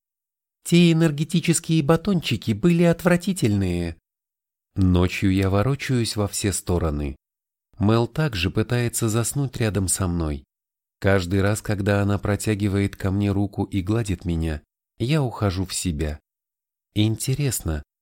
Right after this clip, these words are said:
как до этого докатилось и есть ли способ вернуться к тому моменту, когда я увидела Пенна в змеиной норе, когда мы с Мелоди еще общались.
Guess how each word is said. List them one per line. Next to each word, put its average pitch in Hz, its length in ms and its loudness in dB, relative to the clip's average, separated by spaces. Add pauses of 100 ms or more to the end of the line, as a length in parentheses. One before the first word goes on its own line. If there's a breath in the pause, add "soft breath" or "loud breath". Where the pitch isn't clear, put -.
(140)
как 139 300 0
до 110 80 2
этого 113 400 2
докатилось 120 800 -2 (280)
и 123 60 -2
есть 151 380 0
ли 113 100 0
способ - 520 -4
вернуться 123 500 0
к - 80 -12
тому 123 240 0
моменту, 113 640 0 (460)
когда 120 240 2
я 135 220 2
увидела 135 480 2
Пенна 139 400 0
в 123 80 -4
змеиной 123 500 2
норе, 117 420 0 (720)
когда 123 320 2
мы 127 140 2
с - 100 -4
Мелоди 135 380 0
еще 139 400 0
общались. 123 640 -2